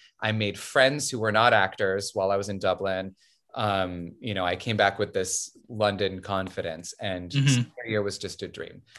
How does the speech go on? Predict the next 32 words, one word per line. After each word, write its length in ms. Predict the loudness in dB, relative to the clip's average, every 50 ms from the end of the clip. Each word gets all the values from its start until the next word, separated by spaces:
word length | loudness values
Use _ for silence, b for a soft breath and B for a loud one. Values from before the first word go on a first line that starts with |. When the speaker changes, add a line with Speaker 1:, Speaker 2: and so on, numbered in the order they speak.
| b b b
Speaker 1:
I 100 | b 2 4
think 160 | 4 2 2
that's 160 | 0 0 2
when 140 | 2 2 2
I 60 | 2
did 180 | 2 0 0 0
my 120 | 0 0
best 320 | 2 2 2 2 0 -2 -4
work 260 | -2 -2 -2 -4 -6
the 100 | -6 -4
whole 140 | -2 -2 -2
time 180 | -2 -4 -4
I 80 | -2 -2
was 180 | -2 -4 -4
there, 160 | -4 -4 -4 -4
because 560 | -4 -6 -8 -8 -6 -2 0 2 2 2 2
I 40 | -2
sort 220 | -2 -2 -4 -6
of 100 | -6 -6 -4
went 180 | -2 0 0
away, 420 | 2 2 2 2 2 2 0 -2 -6 _ _ _ _ _ _ _ _
gave 240 | 0 2 2 2 4
myself 580 | 4 4 4 4 4 4 4 4 0 -8 -18 _ -8
some 180 | -4 -2 -2
slack, 580 | 0 -2 -2 -2 0 4 4 6 6 4 2 0 -2
and 180 | -2 0 0
learned 380 | 0 2 2 2 2 0 0 0
how 120 | 2 2
to 100 | 2 2 2
trust 340 | 2 2 2 0 -2 -8 -8
myself. 460 | -8 -8 -6 -6 -4 -4 -6 -8 -14 _ _ _ _ _ _
Speaker 2:
Yeah. 300 | 2 4 4 4 2 0